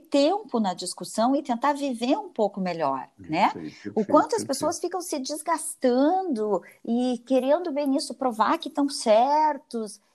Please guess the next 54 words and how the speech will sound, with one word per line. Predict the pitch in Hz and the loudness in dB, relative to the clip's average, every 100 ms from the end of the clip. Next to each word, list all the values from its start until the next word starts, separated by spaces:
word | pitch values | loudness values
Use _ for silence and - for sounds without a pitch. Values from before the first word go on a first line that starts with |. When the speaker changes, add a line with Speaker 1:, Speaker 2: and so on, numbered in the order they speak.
| - | -6
Speaker 1:
E | 247 | -4
às | 262 | -4
vezes | 392 | -6
é | |
uma | 370 330 | -8 -6
coisa | 330 339 | -6 -6
tão | 339 349 466 | -4 -6 -6
simples, | - - 339 403 294 202 165 - - | -10 -6 -4 -2 -2 -2 -2 -4 -2
tão | 415 | -2
Speaker 2:
É, | 427 | -2
Speaker 1:
simples. | - 311 403 254 - | 0 0 0 -2 -2
Speaker 2:
isso | 240 92 | -2 -6
mesmo. | 92 90 _ _ - | -12 -16 _ _ -8
Isso | 110 - 110 | -6 -6 -6
mesmo. | 101 98 _ _ _ _ _ _ _ | -6 -8 _ _ _ _ _ _ _
Speaker 1:
E, | 240 247 - | 4 4 2
e, | 208 - | 0 4
e | 233 | 6
a | 240 | 8
gente | 262 285 - | 6 4 2
vê | 262 233 285 | 0 2 4
até | 339 269 247 | 2 2 2
o | 233 208 | 0 -2
que | 226 | -6
eu | |
falo, | 202 220 202 240 - | 0 0 2 -2 -6
né, | 190 190 214 | -4 -2 -2
dessa | 214 180 185 | -6 -8 -8
questão | 170 - | -8 -4
da | 202 190 | 0 0
atração | 190 175 - 214 | 0 -4 -2 -2
também, | 226 180 190 254 339 | 0 -2 0 0 -2
por | - 254 | -2 -4
que | - 392 | 0 -2
que | - | -2
as | 403 | -4
pessoas | - 240 240 233 | -4 -2 -2 -2
querem | - 214 202 | 0 0 0
estar | 196 180 175 | 0 -2 0
perto | 180 156 - | 0 0 -2
de | 160 | -12
você? | 160 160 - 147 90 - - _ | -10 -6 0 0 0 -8 -20 _
Porque | 247 240 277 | 2 4 6
muitas | 294 494 370 247 - | 6 4 2 2 2
vezes | 214 339 453 - 196 | 2 4 2 0 -4
você | 190 226 269 | -2 -2 -2
faz | - 254 220 480 | 0 0 0 -2
com | - 247 | 0 0
que | 240 | 2
elas | 226 226 | 2 2
saiam | - 254 320 453 359 | 0 2 2 0 -2
da | 208 | 0
tua | 202 | 0
presença | 185 170 185 262 - 381 | -2 -2 0 0 0 -2